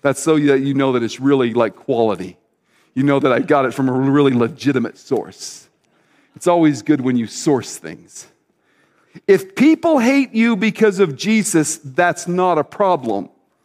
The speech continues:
However, if people hate Jesus because of you, that's a big problem.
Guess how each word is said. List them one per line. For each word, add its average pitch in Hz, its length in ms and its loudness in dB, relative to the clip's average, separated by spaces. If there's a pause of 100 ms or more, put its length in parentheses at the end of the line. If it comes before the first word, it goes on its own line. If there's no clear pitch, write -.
(400)
However, 208 760 0 (160)
if 175 200 0
people 247 340 2
hate 185 260 0
Jesus 202 500 -2
because 180 440 0
of 143 120 0
you, 240 400 0 (2000)
that's 151 220 -2
a 107 40 -8
big 131 320 -4
problem. 95 460 -6